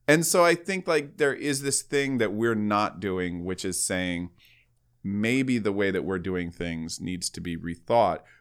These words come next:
regardless of that. We can't assume that it's right,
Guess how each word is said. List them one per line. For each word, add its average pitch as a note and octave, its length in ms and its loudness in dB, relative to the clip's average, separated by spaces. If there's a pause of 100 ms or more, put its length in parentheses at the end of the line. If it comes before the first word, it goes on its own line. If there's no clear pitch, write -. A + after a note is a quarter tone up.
(120)
regardless G#2 680 0
of E2+ 140 -6
that. D#2+ 300 -6 (300)
We G#2+ 160 -2
can't E3 480 -6
assume F#2+ 440 -4
that D#2+ 120 -6
it's - 220 -12
right, D2 340 -8